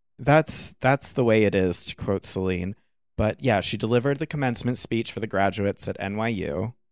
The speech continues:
New York twenty twenty-two. And then also, I think it was a do-over for the twenty twenty girls.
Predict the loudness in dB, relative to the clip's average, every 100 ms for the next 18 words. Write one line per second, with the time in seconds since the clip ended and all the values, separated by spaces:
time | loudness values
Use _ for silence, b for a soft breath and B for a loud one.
0 | _ _ _ -2 -2 -2 -4 -4 -2 -4
1 | -4 -2 -2 -4 -10 _ _ _ _ -4
2 | 2 2 2 -2 0 -2 -2 -2 -4 -4
3 | -4 -4 -2 -2 -4 -8 -8 -8 -8 -6
4 | -6 -6 -6 -4 -6 -8 -12 -16